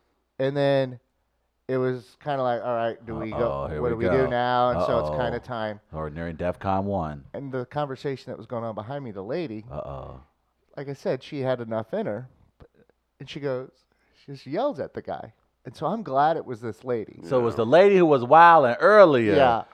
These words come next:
Speaker 2: now comes to the
Speaker 1: Behind
Speaker 2: rescue.
Speaker 1: me.
Speaker 2: What does
Speaker 1: So
Speaker 2: she say?
Speaker 1: I'm in between.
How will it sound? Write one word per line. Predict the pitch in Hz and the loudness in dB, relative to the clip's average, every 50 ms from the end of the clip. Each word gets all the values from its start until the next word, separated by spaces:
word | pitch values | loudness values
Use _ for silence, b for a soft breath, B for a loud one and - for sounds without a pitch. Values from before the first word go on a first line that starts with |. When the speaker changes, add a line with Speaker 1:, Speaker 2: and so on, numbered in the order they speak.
| _ - | _ -12
Speaker 2:
now | 107 127 147 151 151 147 | -2 2 4 4 4 4
comes | - - 165 151 143 127 - | 4 2 0 0 0 -2 -4
to | 151 131 | 2 6
the | 143 | 6
Speaker 1:
Behind | 147 147 165 190 202 220 208 180 156 | 8 10 10 12 12 12 10 6 4
Speaker 2:
rescue. | 139 131 117 110 | 4 6 6 6
Speaker 1:
me. | 101 101 | 4 8
Speaker 2:
What | 120 165 | 8 6
does | 170 160 - | 6 8 6
Speaker 1:
So | 214 175 170 | 8 8 8
Speaker 2:
she | 170 | 8
say? | - 175 | 6 8
Speaker 1:
I'm | 196 220 214 196 | 8 8 8 4
in | 202 190 | 2 0
between. | 190 175 - - - 196 190 175 160 151 | -2 -6 -6 -6 -8 -6 -6 -6 -8 -12